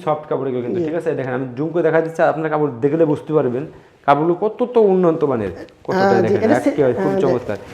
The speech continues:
Speaker 2: এটা,
Speaker 1: প্রাইসটা কত রাখেন ভাই
Speaker 2: এটা,
Speaker 1: এটা?
Speaker 2: এটা ডিজিটাল প্রিন্টের উপরে, এটা ব্যাক সাইডটা হবে এরকম।
Speaker 1: আচ্ছা।
Speaker 2: দেখেন, সেম।
Speaker 1: এর মধ্যে কালার হবে কয়টা ভাইয়া?
Speaker 2: এটার ভিতরে চারটা কালার হবে।
Speaker 1: চারটা কালার হবে, হ্যাঁ?
Speaker 2: জি, জি। এটা স্লিপের কাপড়টা নিচে হবে, হ্যাঁ?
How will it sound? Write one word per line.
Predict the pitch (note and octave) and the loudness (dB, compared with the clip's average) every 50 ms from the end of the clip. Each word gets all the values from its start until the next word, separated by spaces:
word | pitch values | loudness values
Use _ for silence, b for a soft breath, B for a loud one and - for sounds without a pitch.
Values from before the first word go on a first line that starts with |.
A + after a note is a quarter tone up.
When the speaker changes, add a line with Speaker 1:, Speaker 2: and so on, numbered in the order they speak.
| B B | B B
Speaker 2:
এটা, | - A3 B3 | 4 8 8
Speaker 1:
প্রাইসটা | A#3+ A#3 G#3 - A#3 | 8 8 8 6 4
কত | A#3 G#3+ | 4 4
রাখেন | A#3 A3+ G#3+ G#3 F3 | 4 4 4 4 4
ভাই | D#3 E3 E3+ | 4 6 8
Speaker 2:
এটা, | - C4 | 10 10
Speaker 1:
এটা? | B3+ B3 C4 B3+ | 8 10 8 8
Speaker 2:
এটা | B3 C4+ | 8 8
ডিজিটাল | G#3 B3 G#3 C4+ - - C#4+ C4+ | 8 8 6 6 6 8 6 6
প্রিন্টের | - - C#4 C4 B3+ D4+ C#4 | 6 4 0 0 2 2 0
উপরে, | C#4+ C#4 C#4+ D#4 | 0 2 4 4
এটা | D4 C4+ C4+ - - - | 6 6 4 2 0 0
ব্যাক | G3 A3 A3+ A3 | 2 4 4 4
সাইডটা | - D4 C#4 C#4 C4+ B3+ | 2 0 0 2 2 2
হবে | B3+ B3 B3+ | 4 4 6
এরকম। | B3 C4 A#3 B3 B3+ C#4+ F4+ F4 - - - - - F#2+ | 6 6 4 4 2 2 2 2 -2 -8 -18 -18 -18 -18
Speaker 1:
আচ্ছা। | G2 - - - | -16 -14 -8 -6
Speaker 2:
দেখেন, | F3+ F#3+ G#3+ A3+ A3+ | -4 -2 -2 -2 -4
সেম। | - - - B3 A#3+ B3 F4 F4 - - - - | -2 4 8 8 8 8 6 4 0 -4 -4 0
Speaker 1:
এর | F#3+ G#3 | 2 4
মধ্যে | A3+ A#3+ A#3 | 4 4 4
কালার | G3 G#3+ A3 A3+ | 6 6 6 6
হবে | A#3 A#3+ | 6 4
কয়টা | A#3+ A#3+ A#3+ A#3 | 4 4 4 4
ভাইয়া? | A3 A3+ B3+ D4 - | 4 4 4 4 2
Speaker 2:
এটার | A#3+ B3 C#4+ C#4 | 6 6 8 8
ভিতরে | C#4 C#4 C4 | 8 4 4
চারটা | - B3 G#3+ - G#3+ G3+ | 4 4 4 4 2 2
কালার | G3+ F#3 E3+ E3 | 4 2 2 0
হবে। | D#3+ D3 D3+ D#3 D3 - | -2 -4 -6 -8 -6 -4
Speaker 1:
চারটা | G3 G3 G3+ | -4 -2 -2
কালার | F3 E3+ D#3+ D3 | -2 0 0 0
হবে, | C#3 C3 A#2+ | 0 0 0
হ্যাঁ? | - F3+ | 2 4
Speaker 2:
জি, | G#3 F#3+ | 6 6
জি। | F3+ E3+ F3 D#3 D#3 G#3+ | 6 4 0 -2 -2 0
এটা | G#3 A#3 | 0 2
স্লিপের | - - C4+ B3+ A#3+ C#4 C#4 | 4 6 6 6 6 6 6
কাপড়টা | - C#4 A#3 C4+ A#3 D4+ | 6 4 4 4 2 2
নিচে | C4+ C#4+ B3+ - A3+ | 4 4 4 4 4
হবে, | G3 F3 E3 | 4 4 2
হ্যাঁ? | F#3 B3+ F4+ | 0 -2 -2